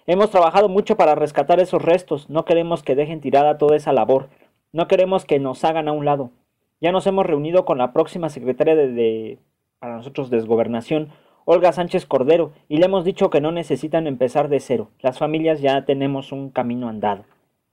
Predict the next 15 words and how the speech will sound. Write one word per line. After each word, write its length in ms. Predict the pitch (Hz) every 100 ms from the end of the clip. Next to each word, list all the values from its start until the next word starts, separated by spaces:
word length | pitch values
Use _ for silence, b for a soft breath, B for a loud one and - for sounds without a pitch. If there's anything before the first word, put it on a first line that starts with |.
| _ _ _ _ _ _ _ _ _ _ _ _ _ - 180
Herrera 340 | 147 175 208 170
dice 300 | 208 - -
que 100 | 160
le 100 | 156
gustaría 380 | 143 151 156 196
que 100 | 196
las 160 | 175
autoridades 600 | 151 147 139 160 185 151
del 300 | 135 127 120 _ _ _ _ _
gobierno 640 | 123 123 131 147 185 185 135
entrante 560 | 127 135 131 123 190 _ - b b
las 180 | 139 143
acompañen 560 | 151 151 147 180 196 170
a 60 |
buscar 480 | 147 143 - 202